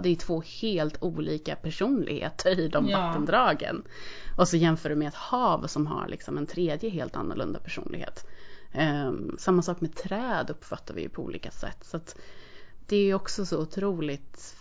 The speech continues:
Speaker 1: fint, tycker jag, på något sätt, att
Speaker 2: Mm.
Speaker 1: kunna, eh, vad säger man, alltså, koppla in i det och se världen på det sättet. Det är ju, det är min romantiska sida.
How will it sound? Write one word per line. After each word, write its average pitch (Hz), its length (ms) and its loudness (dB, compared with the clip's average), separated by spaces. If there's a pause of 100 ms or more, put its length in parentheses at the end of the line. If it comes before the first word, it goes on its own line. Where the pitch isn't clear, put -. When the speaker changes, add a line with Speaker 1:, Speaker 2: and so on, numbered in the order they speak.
Speaker 1:
fint, 165 280 6
tycker 147 180 -2
jag, 104 160 -2
på - 80 -6
något - 160 -4
sätt, - 440 -10 (120)
att 269 200 0
Speaker 2:
Mm. 196 120 8
Speaker 1:
kunna, 139 440 0 (600)
eh, 151 220 0
vad 156 100 -6
säger 175 260 0
man, 165 220 0
alltså, 165 560 0 (800)
koppla 180 360 2
in 214 280 4
i 151 80 2
det - 180 -6 (440)
och 170 80 -2
se 214 260 2
världen 107 340 -2
på - 80 -6
det 131 200 -6
sättet. - 520 -2
Det 214 100 4
är 220 240 6
ju, 190 60 4
det 226 200 4
är 208 40 4
min 202 280 6
romantiska 147 540 0
sida. - 340 -6